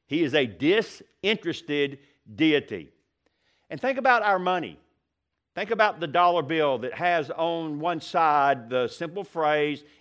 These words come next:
"In blank we trust." In what we trust? In God we trust. You say, "See, right there, that's, that shows that we were Christian." I have a question.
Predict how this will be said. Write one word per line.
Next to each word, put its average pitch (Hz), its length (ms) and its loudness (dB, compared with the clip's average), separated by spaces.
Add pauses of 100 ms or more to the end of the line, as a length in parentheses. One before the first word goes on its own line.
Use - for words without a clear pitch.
(120)
"In 165 580 -4
blank 147 400 0
we 143 140 -6
trust." 127 380 -4
In 127 180 -8
what 151 200 -2
we 180 120 -4
trust? 190 400 -2 (560)
In 156 160 -6
God 214 280 4
we 147 120 -6
trust. - 480 -10 (1160)
You 143 100 -12
say, 139 260 0
"See, 190 280 -2
right 190 260 2
there, 202 320 -2 (260)
that's, 147 240 0
that 139 320 -2
shows 156 360 -4
that 139 120 -8
we 156 100 -4
were 175 140 -4
Christian." 151 480 -4 (220)
I 117 100 -2
have 123 160 2
a 143 60 -8
question. 196 500 -2